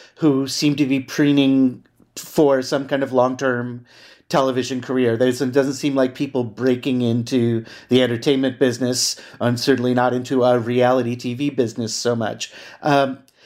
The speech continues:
and the U K version particularly has a, has an incredibly diverse cast in terms of age and class. You know, they range from, like,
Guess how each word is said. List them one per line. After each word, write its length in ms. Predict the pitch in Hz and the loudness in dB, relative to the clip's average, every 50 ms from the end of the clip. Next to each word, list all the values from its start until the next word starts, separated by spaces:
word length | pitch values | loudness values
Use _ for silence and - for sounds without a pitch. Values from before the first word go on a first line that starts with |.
| - - - _ _ _ _ - | -20 -20 -20 _ _ _ _ -2
and 200 | - 165 160 151 | 0 0 2 4
the 80 | 151 156 | 2 2
U 160 | 170 196 190 | 2 2 2
K 180 | - 226 214 | 4 4 4
version 480 | 220 190 202 185 175 - 170 156 151 _ _ - | 4 4 0 0 0 -2 -4 -8 -10 _ _ -10
particularly 1200 | - 143 - - - - - 156 151 - 180 180 185 185 190 190 185 190 190 185 185 190 190 - - - - - | -10 -10 -10 -10 -10 -6 -6 -4 -2 0 2 4 4 6 6 6 4 4 4 2 0 -2 -4 -10 -20 -20 -16 -6
has 320 | - 165 151 151 143 131 | 0 2 2 2 2 2
a, 160 | 143 131 123 120 - _ - | -2 -4 -4 -6 -14 _ -4
has 180 | 147 147 131 | -2 -2 -2
an 100 | 135 127 | -2 -4
incredibly 580 | 127 131 117 - - 135 131 151 160 180 196 202 | -4 -6 -10 -6 -2 -2 0 0 0 -2 -2 -2
diverse 420 | 160 180 165 151 175 170 170 170 | -2 -2 -2 2 2 2 2 0
cast 440 | - - 175 165 165 165 165 - - | -2 -2 0 2 2 0 -2 -6 -10
in 120 | 156 143 135 | -10 -10 -6
terms 320 | - 151 147 147 147 143 | -4 -4 -4 -4 -4 -4
of 120 | 139 135 - | -6 -6 -4
age 400 | - 120 127 139 139 139 135 - | -4 -2 0 0 0 -2 -4 -4
and 180 | 139 131 127 123 | -6 -6 -6 -4
class. 560 | - 143 139 139 139 135 139 139 - - - - - - - | -2 0 2 2 4 2 0 -2 -4 -8 -14 -16 -20 -10 -4
You 60 | 139 | -2
know, 80 | 139 | -2
they 140 | 127 135 131 | 0 2 2
range 320 | 120 127 135 135 135 131 - | 2 2 2 0 0 -2 -6
from, 340 | - 151 143 139 135 127 | -2 0 0 0 0 -4
like, 340 | 120 123 123 123 120 123 - | -2 0 0 0 0 -4 -10